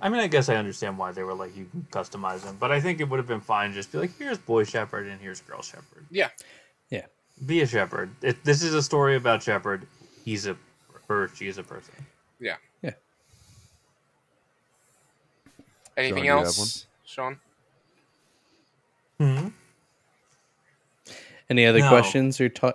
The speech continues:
Speaker 3: or, or takes, gentlemen?
Speaker 4: Sean doesn't have anything else that would bother him if he saw somebody do it the wrong way, or was it the Excel
Speaker 1: It's
Speaker 4: thing?
Speaker 1: just, it's just the Excel thing. I think also there, there's also, I, but this is a me problem.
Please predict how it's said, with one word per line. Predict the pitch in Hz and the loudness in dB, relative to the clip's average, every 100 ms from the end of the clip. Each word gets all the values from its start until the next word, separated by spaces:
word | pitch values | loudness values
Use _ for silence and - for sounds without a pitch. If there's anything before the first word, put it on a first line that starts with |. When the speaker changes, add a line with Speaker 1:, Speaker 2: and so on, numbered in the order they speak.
| - | 4
Speaker 3:
or, | 131 120 | 4 4
or | 127 | 2
takes, | 131 - 135 - - | 2 4 2 0 -4
gentlemen? | - 135 139 151 170 _ _ _ _ _ _ _ _ _ _ _ _ _ _ _ _ - _ | 2 4 2 -2 -6 _ _ _ _ _ _ _ _ _ _ _ _ _ _ _ _ -20 _
Speaker 4:
Sean | 101 98 | -6 -4
doesn't | 95 95 | -4 -4
have | 90 | -2
anything | 92 90 | -2 -2
else | 90 92 | -6 -6
that | 90 | -8
would | 85 73 _ _ - | -10 -12 _ _ -12
bother | 80 82 85 | -10 -8 -10
him | 82 | -14
if | |
he | 80 | -18
saw | - 78 | -16 -14
somebody | - 80 | -14 -14
do | 80 | -12
it | 82 | -12
the | 82 | -12
wrong | 82 78 | -12 -12
way, | 78 | -12
or | 85 | -12
was | 78 73 | -14 -16
it | 67 | -18
the | |
Excel | 73 - 214 | -14 -2 0
Speaker 1:
It's | 220 | 0
Speaker 4:
thing? | 254 | -6
Speaker 1:
just, | - - _ _ _ - | -8 -16 _ _ _ -2
it's | 202 214 | 0 0
just | 254 | -4
the | - | 0
Excel | 175 147 117 | 2 4 2
thing. | 113 107 | 2 2
I | 185 | 2
think | 196 240 | 2 0
also | 151 151 147 170 | 2 2 2 -4
there, | 165 180 180 | 0 2 2
there's | 175 180 | 2 2
also, | 180 185 190 208 185 - | 2 0 -2 -4 -4 -4
I, | - 135 135 - _ _ _ - | 0 0 0 -6 _ _ _ 0
but | |
this | 170 175 | 2 2
is | 151 | 0
a | |
me | 110 107 | 0 -2
problem. | 113 143 131 143 143 143 | 0 4 4 2 0 -2